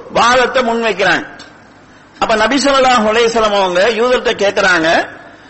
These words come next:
"சுலைமான் நபிக்கு எத்தனை மனைவி இருந்தாங்க?" இன்றைக்கு உள்ள பைபிள்லயும் இந்த தகவல் இருக்குது. சுலைமான் அலைஹிஸ்ஸலாம் அவங்களுக்கு ஆயிரம் மனைவிமார்கள் இருந்தார்கள் என்கிற தகவல் இன்றைக்கும் பைபிள்ல இருக்குது.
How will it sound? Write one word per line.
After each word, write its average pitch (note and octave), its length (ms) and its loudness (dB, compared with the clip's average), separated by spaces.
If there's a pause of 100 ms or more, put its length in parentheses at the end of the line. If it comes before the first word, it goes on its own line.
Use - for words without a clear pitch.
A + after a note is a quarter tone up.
(260)
"சுலைமான் C#4+ 420 2
நபிக்கு A#3 280 -2
எத்தனை B3 320 0
மனைவி A3 300 0
இருந்தாங்க?" F3 540 -2 (140)
இன்றைக்கு B3 360 -2
உள்ள B3 180 0
பைபிள்லயும் A3+ 520 0
இந்த B3 140 0
தகவல் G3+ 500 0
இருக்குது. E3 380 0 (560)
சுலைமான் C4+ 420 2
அலைஹிஸ்ஸலாம் A#3+ 260 0
அவங்களுக்கு A3+ 400 2
ஆயிரம் C4 460 2
மனைவிமார்கள் G#3+ 540 0
இருந்தார்கள் G3 640 0
என்கிற G3+ 300 0
தகவல் G3+ 400 0
இன்றைக்கும் A#3+ 360 -4
பைபிள்ல A3+ 300 0
இருக்குது. E3+ 320 -2